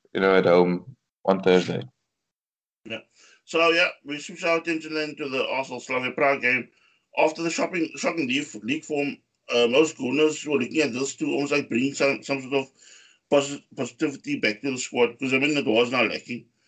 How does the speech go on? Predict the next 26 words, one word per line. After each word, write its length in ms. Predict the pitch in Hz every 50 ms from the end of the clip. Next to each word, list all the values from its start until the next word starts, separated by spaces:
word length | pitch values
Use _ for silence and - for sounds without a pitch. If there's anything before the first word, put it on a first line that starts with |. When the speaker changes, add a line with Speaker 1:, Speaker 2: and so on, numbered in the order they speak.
| _ _ _ _ _ _
Speaker 2:
Um, 360 | - 117 123 123 123 120 - -
you 120 | 151 165 175
know, 100 | 170 147
Arteta 500 | 151 151 156 156 - 175 160 - 165 156
went 160 | 147 143 139
with 140 | 147 147 139
the 120 | 143 135
lineup, 360 | 120 107 110 123 127 131 123
Leno, 540 | 120 107 113 120 135 147 151 156 151 156 - _ _ -
Bellerin, 400 | 120 107 110 131 135 139 143 139
Holding, 500 | 180 175 - 120 123 - 139 139 135 - -
Gabriel, 600 | 117 110 104 120 127 127 131 127 120 117 - _
Cedric 520 | - - 147 135 131 131 131 143 143 - _
in 140 | - 120 117
defense. 500 | 123 110 - 139 143 147 143 143 - _ _ _ _ _ _ _ _ _ _ _ -
Then 200 | 127 123 131 - -
Partey, 420 | 165 156 156 156 156 160 147 127
Xhaka, 480 | 113 113 113 - - 143 135 131 123 - - - - _ _ _ _ -
you 80 | 143
know, 180 | 143 139 143 135 135
shielding 420 | 131 - - 143 147 151 156 151
the 80 | 147 139
defense. 600 | 135 135 131 131 131 127 131 131 - - - - _ _ _ _ _ _ _ _ -
Then 160 | 117 117 - -
Saka, 560 | - - 170 160 - - 160 156 139 - - _ _ -
eh, 140 | 135 -